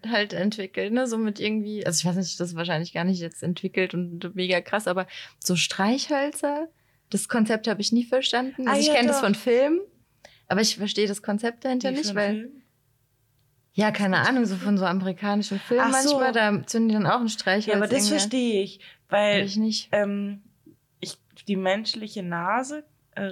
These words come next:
Speaker 2: riecht am allerdollsten Rauchgeruch.
Speaker 1: Ah.
Speaker 2: Wegen,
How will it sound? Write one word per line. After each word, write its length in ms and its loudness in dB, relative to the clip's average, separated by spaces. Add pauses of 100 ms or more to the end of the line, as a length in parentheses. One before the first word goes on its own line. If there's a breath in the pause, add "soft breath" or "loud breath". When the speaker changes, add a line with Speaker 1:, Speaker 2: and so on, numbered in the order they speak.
(140)
Speaker 2:
riecht 460 -6
am 260 -6
allerdollsten 1120 -6 (160)
Rauchgeruch. 640 -2 (560)
Speaker 1:
Ah. 280 2 (140)
Speaker 2:
Wegen, 840 -4